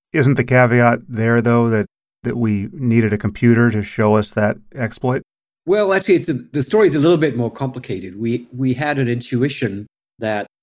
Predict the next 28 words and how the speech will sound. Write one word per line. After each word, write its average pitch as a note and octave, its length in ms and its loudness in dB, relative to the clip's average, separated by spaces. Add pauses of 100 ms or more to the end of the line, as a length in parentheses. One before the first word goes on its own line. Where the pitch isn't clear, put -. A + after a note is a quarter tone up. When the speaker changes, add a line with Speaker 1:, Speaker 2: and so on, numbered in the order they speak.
(160)
Speaker 2:
the A2+ 140 -8
Go D#3 100 2
programs, A2+ 520 -2
because D#3+ 440 -2 (140)
they're C#3 420 0 (480)
circuits, - 680 -6 (420)
right? G2 260 -10
They, A2+ 300 -4 (220)
the B2 160 -4
circuit E3+ 600 -2
is A#2+ 200 -4
a G#2+ 160 -6 (100)
very C3 220 0
bad A#2+ 460 -4
representation A2 920 -8
for G2+ 480 -6 (560)
a A2 120 -8 (200)
recursively A#2 680 -2
defined G#2+ 480 -8
function. G#2+ 500 -4 (520)
So - 160 -10
what B2+ 140 0
does B2+ 160 0
that - 140 -6
mean? G2+ 300 -8 (380)
So A#2+ 200 -2
in B2 180 2
Go, B2 540 2